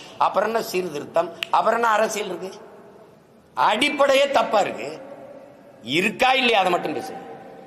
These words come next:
என்னுடைய ஆகச்சிறந்த உலக பொது, உலக நெறி ஒன்று இருக்கு, வாழ்வியல் நெறி, திருக்குறளை. அதை மலம்ட்டீங்க. கம்பன் ஒரு எதிரி, இளங்கோவடிகள் ஒரு எதிரி, இந்த திருவள்ளுவன் ஒரு எதிரி.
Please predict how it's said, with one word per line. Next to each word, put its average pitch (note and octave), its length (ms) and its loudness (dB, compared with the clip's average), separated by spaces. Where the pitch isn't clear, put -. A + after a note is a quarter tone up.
என்னுடைய A3 520 2
ஆகச்சிறந்த A#3+ 840 4
உலக A3 420 4
பொது, G#3 460 0
உலக A3 340 4
நெறி A3+ 360 2
ஒன்று G#3+ 140 2
இருக்கு, F#3+ 180 -2
வாழ்வியல் F3 360 2
நெறி, D3+ 220 -2
திருக்குறளை. C3+ 460 -6
அதை D#3+ 260 2
மலம்ட்டீங்க. G#3+ 800 0
கம்பன் A3 380 2
ஒரு E3+ 220 2
எதிரி, D#3+ 500 -2
இளங்கோவடிகள் G3+ 800 4
ஒரு B2 240 -2
எதிரி, B2+ 520 -2
இந்த F3+ 160 2
திருவள்ளுவன் G#3 680 2
ஒரு A#2+ 220 0
எதிரி. D#3+ 520 -2